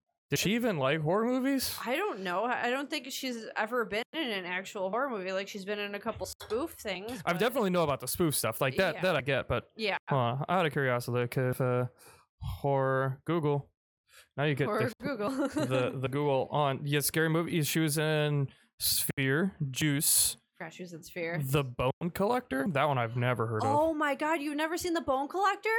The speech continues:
Speaker 1: Not that I know
Speaker 2: <gasps>
Speaker 1: of.
Speaker 2: Denzel Washington.
Speaker 1: Yeah, it does ha-, oh, I do like Denzel Washington.
Speaker 2: Oh my God, you have to watch it. It's about a serial killer.
Speaker 1: Okay,
Speaker 2: And
Speaker 1: no,
Speaker 2: it's
Speaker 1: that
Speaker 2: Denzel Washington. He's, like, this really he's a genius, and, but he's, like, bedridden.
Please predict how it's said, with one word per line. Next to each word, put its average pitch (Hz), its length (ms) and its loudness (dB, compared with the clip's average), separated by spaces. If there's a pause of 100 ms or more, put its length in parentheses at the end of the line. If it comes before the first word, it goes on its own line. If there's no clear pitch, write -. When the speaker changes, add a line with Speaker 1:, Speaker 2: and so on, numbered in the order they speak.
Speaker 1:
Not 127 280 0
that 147 100 2
I 123 80 2
know 117 400 0
Speaker 2:
<gasps> - 20 2
Speaker 1:
of. 113 340 0 (160)
Speaker 2:
Denzel 330 440 0
Washington. 302 520 0
Speaker 1:
Yeah, 226 140 4
it 151 140 0
does 202 180 0
ha-, 160 100 0
oh, 170 200 2
I 160 80 2
do 165 180 0
like 208 160 2
Denzel 190 300 2
Washington. 165 480 2
Speaker 2:
Oh 349 40 2
my 359 140 2
God, 339 240 0
you 302 120 -6
have 294 160 -4
to 311 100 -6
watch 330 280 2
it. 339 100 -2
It's 247 140 -6
about 277 280 0
a - 40 -12
serial 359 440 -2
killer. 262 320 -4
Speaker 1:
Okay, 165 260 2
Speaker 2:
And 175 100 0
Speaker 1:
no, 185 140 4
Speaker 2:
it's 175 100 0
Speaker 1:
that 156 140 2
Speaker 2:
Denzel 160 180 -2
Washington. 285 560 -2
He's, 233 200 -6
like, 233 120 -6
this 233 160 -10
really 247 440 -4 (520)
he's 226 140 -4
a 226 100 -2
genius, 226 920 -4
and, 214 320 -4 (120)
but 226 140 -4
he's, 220 360 -8
like, 208 220 -6
bedridden. 202 720 -4